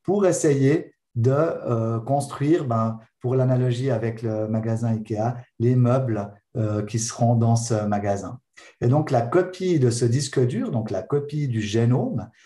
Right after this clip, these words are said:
c'est l'A R N messager. Et donc, dans l'analogie que je prends là avec le magasin, c'est comme le mode d'emploi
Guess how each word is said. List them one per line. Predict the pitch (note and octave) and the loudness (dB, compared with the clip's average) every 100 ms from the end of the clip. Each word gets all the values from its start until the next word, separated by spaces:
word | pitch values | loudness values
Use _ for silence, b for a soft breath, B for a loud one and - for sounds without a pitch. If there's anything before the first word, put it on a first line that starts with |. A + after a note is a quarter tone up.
| b | b
c'est | - - - F#3 D#3+ - | -8 -2 2 4 2 2
l'A | B2+ C3 | 2 2
R | C3 | 2
N | B2+ A#2 G#2 F2+ G2+ | 2 2 0 -2 -2
messager. | A#2 A#2 A#2 G#2+ A#2+ A3 - _ b b - | -2 0 -2 2 0 0 -6 _ b b -4
Et | A#2+ | 0
donc, | C3+ F3+ - | 0 -2 -2
dans | B2 | 0
l'analogie | A#2+ C3+ C#3+ D3 C3 C#3 B2+ | 2 2 0 -2 -2 -6 -4
que | B2 | -6
je | A2+ | -6
prends | - A#2+ | -6 -2
là | A#2 A#2+ | 2 2
avec | A2+ A2 A2 | 0 -2 -6
le | A2 | -4
magasin, | G#2+ A2 G#2+ D#3+ | -4 -2 -2 -2
c'est | G#3 C3+ | -2 -4
comme | C3 E3+ F3+ | -2 -4 -2
le | C#3+ | 2
mode | B2 C3+ D3+ C#3 | 4 4 2 -2
d'emploi | C#3+ C#3 C3 B2 D3+ - | -2 -2 0 0 0 -6